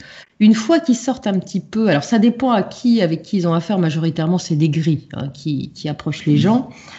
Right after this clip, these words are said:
mais des fois il y en a d'autres qui sont un peu plus bienveillants. Euh, encore qu'il faille se méfier parce que les beaux blonds, c'est pas forcément des gentils, hein. Attention, il faut pas se fier aux apparences parce qu'ils, ils ont l'apparence,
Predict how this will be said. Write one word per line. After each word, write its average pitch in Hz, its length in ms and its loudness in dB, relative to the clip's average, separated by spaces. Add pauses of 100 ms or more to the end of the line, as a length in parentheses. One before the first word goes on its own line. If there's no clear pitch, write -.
(120)
mais 165 120 4
des 160 100 4
fois 202 160 0
il 233 60 6
y - 20 4
en 190 80 4
a 175 80 4
d'autres 170 340 2
qui 160 120 -10
sont 156 360 -2
un 196 120 2
peu 277 160 2
plus 285 160 2
bienveillants. 165 600 0 (920)
Euh, 156 120 -2
encore 175 260 0
qu'il - 120 -14
faille 190 180 0
se - 160 -6
méfier 175 400 -2
parce 165 200 -6
que 180 80 -2
les 185 140 2
beaux 180 180 4
blonds, 196 340 0
c'est 190 220 -10
pas 214 100 -2
forcément 208 440 -2
des 185 100 2
gentils, 151 560 -6
hein. 185 100 -4 (680)
Attention, 196 540 -2 (240)
il 175 80 -4
faut 175 120 2
pas 208 140 0
se 208 120 -6
fier 220 100 2
aux 196 80 2
apparences 180 440 -2
parce 175 160 -4
qu'ils, 185 380 0
ils 226 160 2
ont 226 60 2
l'apparence, 214 500 -2